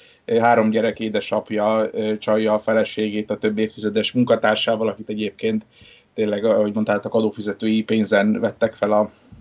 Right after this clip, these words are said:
a, a minisztériumba, úgyhogy ennek nem, nem, nem vett, ö, jó fényt semmiképpen a, a dolgokra,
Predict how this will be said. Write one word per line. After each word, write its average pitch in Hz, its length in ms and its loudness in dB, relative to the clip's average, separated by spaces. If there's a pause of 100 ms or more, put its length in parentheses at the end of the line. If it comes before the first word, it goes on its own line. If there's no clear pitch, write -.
(340)
a, 110 260 4
a 110 60 2
minisztériumba, 123 680 2
úgyhogy 170 220 4
ennek 175 220 4
nem, 147 180 -2
nem, 135 160 4
nem 135 220 2
vett, 120 220 2
ö, 123 100 0
jó 123 260 -2
fényt 120 220 -4
semmiképpen 139 600 -2
a, 131 200 -2
a 127 80 -2
dolgokra, 127 680 0